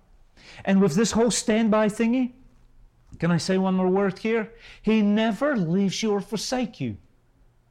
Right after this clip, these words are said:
He's not like a doctor who's on standby for twelve hours and then he's gotta go take a break. He never slumbers. He never sleeps. He just, he is standby.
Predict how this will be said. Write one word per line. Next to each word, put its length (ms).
He's 160
not 200
like 160
a 40
doctor 400
who's 180
on 80
standby 460
for 120
twelve 360
hours 280
and 80
then 80
he's 120
gotta 200
go 100
take 260
a 40
break. 280
He 160
never 500
slumbers. 760
He 160
never 420
sleeps. 460
He 140
just, 280
he 360
is 920
standby. 840